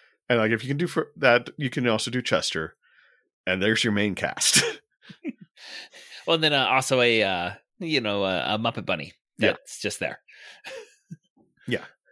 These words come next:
Speaker 1: So that would be my ideal, is some company works with Jim Henson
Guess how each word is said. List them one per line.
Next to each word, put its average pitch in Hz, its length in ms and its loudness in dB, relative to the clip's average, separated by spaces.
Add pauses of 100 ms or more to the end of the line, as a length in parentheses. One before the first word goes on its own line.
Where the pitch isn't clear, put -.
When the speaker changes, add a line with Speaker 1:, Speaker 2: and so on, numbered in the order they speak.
(120)
Speaker 1:
So 101 280 -2 (400)
that 110 120 6
would 139 100 2
be 139 100 2
my 123 220 4
ideal, 90 540 2 (600)
is 80 520 -4 (160)
some 135 220 0
company 110 260 0
works 95 220 -4
with 98 120 -6
Jim 92 160 -4
Henson 95 320 0